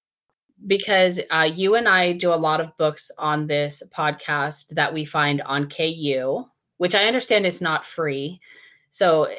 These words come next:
you know, it's like ten dollars a month or whatever. But I do prefer to get books on K U because to me,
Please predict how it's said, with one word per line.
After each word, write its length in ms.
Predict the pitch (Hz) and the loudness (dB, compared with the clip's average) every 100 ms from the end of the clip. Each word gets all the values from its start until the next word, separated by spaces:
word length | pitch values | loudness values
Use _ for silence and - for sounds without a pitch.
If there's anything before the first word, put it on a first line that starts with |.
| - | -10
you 160 | 202 165 | -4 -2
know, 100 | 156 | -2
it's 100 | 156 | -2
like 140 | 143 | -4
ten 200 | - 160 | -4 -2
dollars 340 | 147 135 139 143 | 0 0 0 -2
a 40 | |
month 260 | 139 127 135 | -4 -4 -6
or 100 | 135 | -6
whatever. 420 | 135 127 143 143 | -4 -6 -6 -4
But 220 | 160 180 | 2 4
I 100 | 175 | 4
do 480 | 180 240 247 233 - - | 2 -2 -2 -4 -6 -10
prefer 360 | - 180 170 160 | -6 0 2 0
to 80 | |
get 240 | 147 147 151 | 0 -2 -2
books 260 | 151 - | -4 -2
on 160 | 165 160 | -4 -4
K 220 | - 185 | -4 -4
U 320 | 170 175 170 | -2 -4 -6
because 460 | 170 147 - 147 - | -6 -8 -4 -2 -2
to 160 | - 156 | -4 -6
me, 500 | 151 151 147 139 | -4 -2 -2 -6